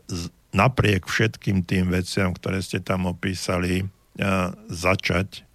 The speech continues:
sa mať rada. Ono to nie je tak,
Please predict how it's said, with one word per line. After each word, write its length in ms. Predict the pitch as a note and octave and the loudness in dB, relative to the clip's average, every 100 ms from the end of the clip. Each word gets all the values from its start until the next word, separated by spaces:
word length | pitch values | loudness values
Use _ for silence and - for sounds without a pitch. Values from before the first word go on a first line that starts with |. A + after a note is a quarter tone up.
| _ | _
sa 480 | - - F2+ F2+ F2+ - | -14 -4 0 0 -2 -8
mať 400 | - F#2 F2 - - - | -6 -6 -6 -8 -16 -4
rada. 400 | F2 E2 D#2+ D#2+ - _ - - - - - - - _ - | 0 0 -2 -10 -16 _ -20 -16 -16 -16 -18 -20 -20 _ 0
Ono 380 | G2+ A2+ G2+ - _ _ _ _ _ _ _ _ _ _ - | 4 4 4 -2 _ _ _ _ _ _ _ _ _ _ 0
to 160 | G#2 | 4
nie 160 | G2+ B2 | 6 6
je 140 | C#3 | 6
tak, 220 | F2+ A2 | 4 2